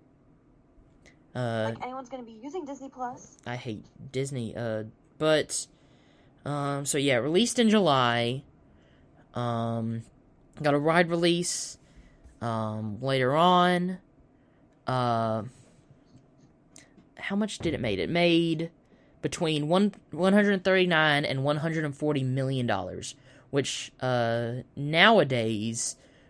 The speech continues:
Speaker 1: would probably be considered not that good, you know, but I think back in the day, I mean, um, you know, movies didn't have to make a billion dollars to break even.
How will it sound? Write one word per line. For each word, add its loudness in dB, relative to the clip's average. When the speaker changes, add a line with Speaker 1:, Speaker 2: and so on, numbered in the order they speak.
Speaker 1:
would 0
probably 6
be 2
considered 2
not 0
that 0
good, 0
you -6
know, 0
but 2
I 4
think -4
back 4
in -4
the -4
day, 2
I 2
mean, -4
um, -4
you -6
know, -6
movies -2
didn't 0
have -2
to -6
make -4
a -4
billion -2
dollars -2
to -8
break -4
even. -8